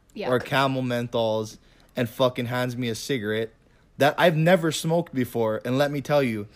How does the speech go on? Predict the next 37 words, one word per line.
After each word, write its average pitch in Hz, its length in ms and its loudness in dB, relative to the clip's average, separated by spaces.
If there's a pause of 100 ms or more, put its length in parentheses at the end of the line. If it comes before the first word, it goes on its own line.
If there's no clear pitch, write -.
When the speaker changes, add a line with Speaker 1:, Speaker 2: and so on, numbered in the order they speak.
(640)
Speaker 2:
the 135 160 4
fucking 165 360 2
head 156 240 4
high 143 220 2
you 135 180 0
get 135 280 2
from 123 120 -6
smoking 170 420 0
a 185 40 6
<laughs> - 20 4
cigarette, 214 760 6
it 196 100 6
was 202 200 6
pretty 180 340 2
fucking 175 460 2
legit. 165 760 2
Speaker 1:
Yeah, 165 380 -10 (160)
I, - 200 -12
I 190 80 -8
don't 170 180 -8
even 175 160 -10
like 156 180 -12
the 160 60 -14
smell. 156 440 -10 (300)
Speaker 2:
So, 143 560 6 (840)
find 170 260 4
out 160 120 4
we're 160 100 0
pregnant. 151 500 2 (140)
Um, 117 540 0
I 131 100 0
get 131 160 -2
finished 143 300 -4
with 120 120 -4
workup, 135 540 0 (460)
fly 135 340 2
back. 131 480 0